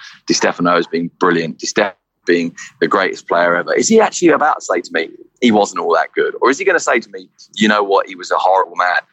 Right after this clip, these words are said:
Because actually the truth is that when you talk to teammates, they hint very heavily that he was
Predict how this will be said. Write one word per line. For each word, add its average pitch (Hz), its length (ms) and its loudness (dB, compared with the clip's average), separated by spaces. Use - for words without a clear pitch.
Because 165 200 2
actually - 320 -2
the 98 40 -6
truth 170 320 0
is 120 380 0
that 110 100 2
when 107 120 2
you 95 60 -12
talk 139 260 2
to - 60 -20
teammates, 90 420 -4
they 104 160 0
hint 110 260 -6
very 92 180 0
heavily 110 360 -2
that - 140 0
he 101 80 -12
was 95 220 -6